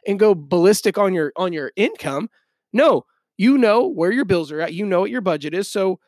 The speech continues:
you, if, if it's a Tuesday and you wanna go buy a new water bottle, you go buy a new water bottle on Tuesday. If it's Wednesday and you wanna go hit McDonald's, you'll go hit McDonald's. If it's,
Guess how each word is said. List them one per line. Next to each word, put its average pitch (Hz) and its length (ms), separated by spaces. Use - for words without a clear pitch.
you, 202 400
if, 160 160
if 170 220
it's 220 120
a 190 60
Tuesday 208 520
and 170 80
you 185 120
wanna 233 160
go 220 120
buy 156 220
a 208 80
new 240 160
water 185 260
bottle, 190 240
you 147 160
go 190 140
buy 143 180
a 151 60
new 180 140
water 151 240
bottle 139 240
on 139 80
Tuesday. - 400
If 156 120
it's 220 140
Wednesday 185 440
and 139 100
you 175 100
wanna 220 200
go 196 180
hit 185 240
McDonald's, 175 540
you'll 160 120
go 185 140
hit 151 160
McDonald's. 151 480
If 151 160
it's, 214 340